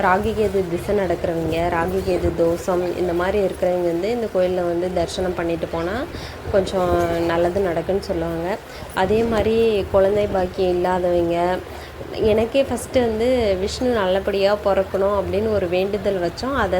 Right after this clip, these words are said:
செய்யறதுக்கு தான் இந்த ந-, இந்த கோயிலுக்கு நாங்க இப்போ வந்திருக்கோம். கோழி சேவல் பொங்க இருக்கிறேன்னு பொங்க வச்சு கோழி அறுக்கலான்ட்டு வந்திருக்கோம் ஃப்ரெண்ட்ஸு. ஆம், அதே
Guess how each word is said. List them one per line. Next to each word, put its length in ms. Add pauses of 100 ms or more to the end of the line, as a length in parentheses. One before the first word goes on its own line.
(100)
செய்யறதுக்கு 580
தான் 180
இந்த 200
ந-, 100 (280)
இந்த 200
கோயிலுக்கு 400
நாங்க 200
இப்போ 200
வந்திருக்கோம். 500 (140)
கோழி 280
சேவல் 320
பொங்க 240
இருக்கிறேன்னு 480 (800)
பொங்க 200 (100)
வச்சு 220 (140)
கோழி 340 (200)
அறுக்கலான்ட்டு 640
வந்திருக்கோம் 480
ஃப்ரெண்ட்ஸு. 400 (500)
ஆம், 300 (2250)
அதே 160